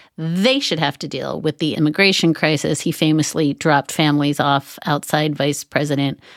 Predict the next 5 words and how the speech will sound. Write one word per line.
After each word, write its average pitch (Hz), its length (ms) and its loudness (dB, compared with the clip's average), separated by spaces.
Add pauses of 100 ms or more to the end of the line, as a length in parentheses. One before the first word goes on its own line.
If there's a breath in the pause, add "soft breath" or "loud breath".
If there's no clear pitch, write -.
(120 soft breath)
Kamala 143 360 2
Harris's 180 600 2
residence 156 680 0
on 135 400 -2
Christmas - 640 -2